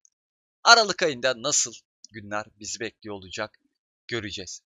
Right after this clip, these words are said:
Zorlu haftalardan nasıl çıkacağız göreceğiz. Kendinize iyi bakın.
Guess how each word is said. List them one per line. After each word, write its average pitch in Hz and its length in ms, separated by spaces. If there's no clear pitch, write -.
Zorlu 135 400
haftalardan 127 600
nasıl 131 300
çıkacağız 104 500
göreceğiz. 110 480
Kendinize 175 500
iyi 160 100
bakın. 123 340